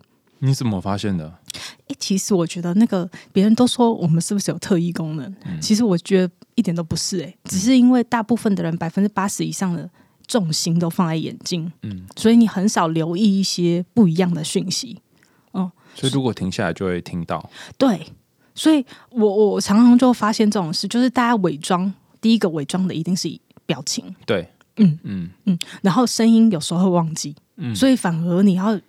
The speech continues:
Speaker 2: 真的能接触到，就是从他的换气啊、呼吸啊、唱-，那个，呃，说话的语气啊，然后听他怎么形容一个人啊的方式，
Speaker 1: 嗯。
Speaker 2: 嗯，你就可以发现，呃，他今天好像怪怪的哦，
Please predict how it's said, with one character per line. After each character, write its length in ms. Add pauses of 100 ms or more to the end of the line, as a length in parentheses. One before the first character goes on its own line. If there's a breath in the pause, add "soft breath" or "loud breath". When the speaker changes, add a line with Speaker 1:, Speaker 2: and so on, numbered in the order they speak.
(320)
Speaker 2:
真 240
的 100
能 180
接 200
触 180
到， 160
就 140
是 180
从 220
他 160
的 200 (340)
换 260
气 320
啊、 100
呼 300
吸 360
啊、 200
唱-， 180 (220)
那 140
个， 220 (380 loud breath)
呃， 240
说 180
话 200
的 100
语 200
气 360
啊， 300
然 100
后 260 (100)
听 140
他 160
怎 140
么 80
形 300
容 240
一 20
个 160
人 240
啊 180 (240 soft breath)
的 80
方 300
式， 240 (300 loud breath)
Speaker 1:
嗯。 140
Speaker 2:
嗯， 60 (360)
你 80
就 100
可 100
以 40
发 200
现， 240
呃， 240 (200)
他 120
今 160
天 120
好 80
像 120
怪 140
怪 180
的 140
哦， 100